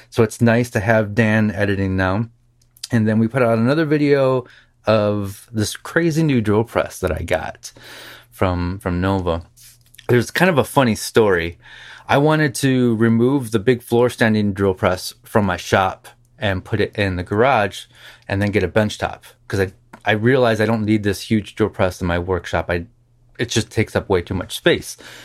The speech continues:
I'm like, "Well, I'll need a bench top." Well,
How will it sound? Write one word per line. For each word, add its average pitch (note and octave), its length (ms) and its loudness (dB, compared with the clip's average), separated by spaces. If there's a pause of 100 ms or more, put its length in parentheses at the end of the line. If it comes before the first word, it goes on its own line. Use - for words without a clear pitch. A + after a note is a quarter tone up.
(180)
I'm - 100 -20
like, G#2 160 -2
"Well, B2 120 4
I'll A#2+ 140 2
need A2 160 2
a G2 40 0
bench F#2 260 -2
top." - 280 -12 (600)
Well, B2+ 400 2